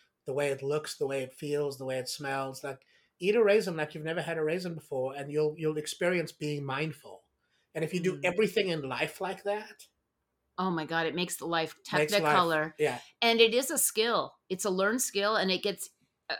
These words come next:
Speaker 3: I didn't think it would. I thought I would always have to work at this, but now we're, like, five years in, and it is a natural reaction for me to be. Now, sometimes, because I'm all, we're all human and we're fallible,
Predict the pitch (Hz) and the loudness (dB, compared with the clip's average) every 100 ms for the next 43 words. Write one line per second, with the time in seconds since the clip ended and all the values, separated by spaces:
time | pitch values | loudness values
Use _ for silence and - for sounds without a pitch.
0 | - 170 202 240 240 254 240 - 180 180 | -2 2 4 2 0 0 0 0 0 0
1 | 202 - 175 175 170 170 165 156 170 190 | -2 -6 -2 2 4 4 0 0 0 0
2 | 185 180 175 170 151 156 180 175 196 202 | 0 0 0 -2 -2 -2 -4 -4 -4 -4
3 | - - - _ _ _ - 175 175 170 | -8 -12 -16 _ _ _ -2 0 2 2
4 | 170 165 160 156 156 - 165 165 160 156 | 4 2 2 2 0 0 0 2 -2 -2
5 | 156 156 175 175 - - _ - 180 180 | -4 -4 -6 -8 -18 -20 _ -2 2 2
6 | 180 175 - 208 208 - 202 214 214 - | 2 0 0 0 -2 0 2 4 2 0
7 | 175 170 156 180 - 170 165 156 160 170 | 0 2 2 2 0 -2 2 4 2 0
8 | 156 151 160 160 156 143 160 147 - _ | -8 -6 -4 -2 -4 -4 -2 -2 -6 _
9 | _ _ - 185 156 - 247 320 202 151 | _ _ 0 2 2 2 0 2 0 0
10 | 202 - 170 175 190 190 190 185 180 202 | -2 -8 -6 0 2 2 0 0 2 4
11 | 202 196 180 165 160 151 151 160 165 147 | 4 2 -2 -2 -2 -4 0 0 0 -4
12 | 143 | -10